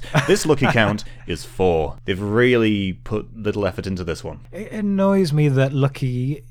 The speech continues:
Speaker 2: seems to be kinda shoehorned into everyone's, um, characterization episode. I mean, I get that he's, uh, the series Commander Shepard. He has to be there for all their loyalty missions.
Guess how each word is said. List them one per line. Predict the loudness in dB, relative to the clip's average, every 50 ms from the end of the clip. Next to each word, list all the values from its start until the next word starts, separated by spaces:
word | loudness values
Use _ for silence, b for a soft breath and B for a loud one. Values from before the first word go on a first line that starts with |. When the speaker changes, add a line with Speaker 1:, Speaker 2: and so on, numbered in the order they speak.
| -20 -14 -12
Speaker 2:
seems | -4 0 2 2 2 2
to | -2
be | -2
kinda | -2 -2 -2
shoehorned | -2 -2 -2 -2 0 0 0 -2 -2
into | -4 -6 -6 -8 -6 -6
everyone's, | -6 -4 -4 -4 -4 -2 -2 -2 -4 -4 -6 -8 -10 -12 -14 -12
um, | -12 -10 -10 -10 -12 -12
characterization | -10 -10 -10 -8 -8 -10 -10 -8 -8 -8 -10 -10 -12 -16
episode. | -16 -16 -16 -14 -12 -10
I | -8
mean, | -6 -6
I | -4
get | -2 -4 -4 -2
that | -2 0
he's, | 0 2 2 0 0 0
uh, | -2 -2 -2
the | -2 -4
series | -4 -4 -4 -4 -4 -6 -8
Commander | -6 -6 -6 -6 -6 -8
Shepard. | -10 -10 -12 -12 -12 -14 -16 -16 B B B B B B
He | -4 -4
has | -4 -6
to | -6 -6
be | -4 -4
there | -2 -2 -4
for | -4 -4 -4
all | -4
their | -2 -4 -4
loyalty | -2 -4 -4 -6 -8 -8 -10
missions. | -10 -10 -10 -10 -10 -10 -8 -8 -10 -12